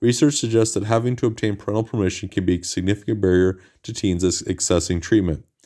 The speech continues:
According to, access to therapy can be critical, particularly for L G B T Q plus youth, who are significantly more likely than peers to attempt suicide, and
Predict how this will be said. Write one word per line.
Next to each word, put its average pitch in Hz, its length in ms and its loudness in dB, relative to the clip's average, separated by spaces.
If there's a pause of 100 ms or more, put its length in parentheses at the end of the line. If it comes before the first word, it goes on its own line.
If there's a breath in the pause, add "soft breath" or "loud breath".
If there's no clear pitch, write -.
(400 soft breath)
According 131 320 2
to, - 240 -2 (280)
access 117 320 2
to 139 100 -2
therapy 107 320 2
can 107 160 -2
be 101 120 0
critical, 95 580 -2
particularly 135 520 0
for 73 120 -4
L 101 140 4
G 104 120 -2
B 101 140 -2
T 101 200 -4
Q 104 220 0
plus 98 360 -2
youth, 92 240 0 (300 soft breath)
who 120 80 4
are 113 60 8
significantly 139 480 0
more 113 220 2
likely 104 260 0
than 98 240 -2
peers 95 300 0
to - 80 -2
attempt 90 300 -4
suicide, 90 540 2
and - 80 -14